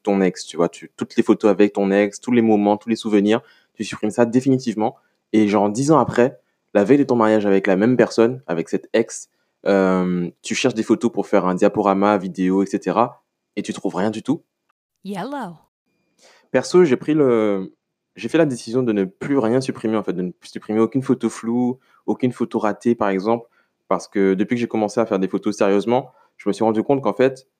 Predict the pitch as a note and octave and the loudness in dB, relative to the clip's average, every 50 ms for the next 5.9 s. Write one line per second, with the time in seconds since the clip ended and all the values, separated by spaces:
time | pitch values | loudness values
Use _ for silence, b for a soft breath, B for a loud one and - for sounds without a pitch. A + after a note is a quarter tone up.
0 | _ _ _ _ _ _ _ _ - - B2 C3 C3+ C3+ C3 C3 C3+ D3 D#3 E3 | _ _ _ _ _ _ _ _ -2 0 0 2 2 2 2 2 4 2 2 0
1 | - - - _ _ _ _ _ _ - G#2+ A2+ C#3+ C#3+ C3 A#2 B2 B2+ A#2 A2+ | -2 -4 -10 _ _ _ _ _ _ -2 0 2 2 2 2 2 2 2 2 0
2 | - - - C3+ C#3 C3+ C3+ G2+ G2+ G2+ - - F#2+ F#2+ F#2+ G2 - - G2+ F#2+ | -4 -6 -6 -6 -6 -4 -2 0 0 0 0 0 0 0 0 -2 -2 -4 -2 0
3 | A#2 B2 A#2 G#2+ - - - - D3 C#3+ - - G#2 G2 F#2+ F#2 F#2 F2+ - F#2+ | 2 2 0 0 -4 -6 -6 -4 -4 -4 -2 -2 -2 -2 -2 -2 -2 -4 -4 -4
4 | F#2+ G2 G2 F#2 G2 F#2 F#2+ G#2 A2 A2+ A2+ G#2+ G2 F#2 F2+ F#2 F#2+ F#2+ G2+ G#2 | -4 -4 -2 -2 -2 -2 -2 -2 -2 -2 -2 -2 -2 -2 -2 -2 -2 -2 0 0
5 | G#2+ G#2 G2+ F#2+ - - - - G#2 - - F#2+ F#2 - A#2 B2+ B2 | 0 0 0 -2 -2 -6 -12 -18 -16 -12 -10 -10 -6 -4 -4 -4 -4